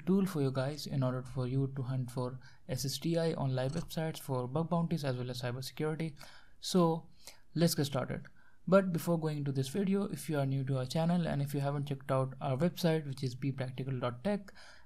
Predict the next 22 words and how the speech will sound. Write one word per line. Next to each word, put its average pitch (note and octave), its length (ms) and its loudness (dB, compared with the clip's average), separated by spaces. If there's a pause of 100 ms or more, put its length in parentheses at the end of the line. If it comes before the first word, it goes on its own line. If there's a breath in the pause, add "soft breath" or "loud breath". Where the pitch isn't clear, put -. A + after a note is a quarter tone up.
then F3 120 6
I F3 100 6
recommend D3+ 340 2
you C#3 60 4
to C3+ 60 -2
check B2+ 180 0
that B2+ 200 0
out. C#3+ 340 2
We C3 60 -2
have B2+ 260 -2
awesome C3+ 420 0
cybersecurity B2+ 840 0
contents C#3 480 -2
as B2+ 180 -2
well B2+ 120 -4
as B2 140 -4 (120)
web C#3+ 200 2
development C3+ 400 2
contents B2+ 400 -2
over B2+ 160 -2
there, C3 280 0 (460 loud breath)
and C3+ 380 4